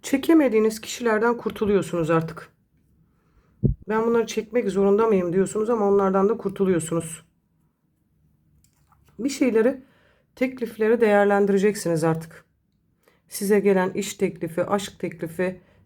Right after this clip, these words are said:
gözden geçireceğiniz şeyler olacak. Kavgalar, tartışmalar bitmiş. Bir sessizlik var.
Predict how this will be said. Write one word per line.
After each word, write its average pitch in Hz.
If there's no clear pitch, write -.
gözden 208
geçireceğiniz 196
şeyler 190
olacak. 160
Kavgalar, 254
tartışmalar 240
bitmiş. -
Bir 240
sessizlik 220
var. 165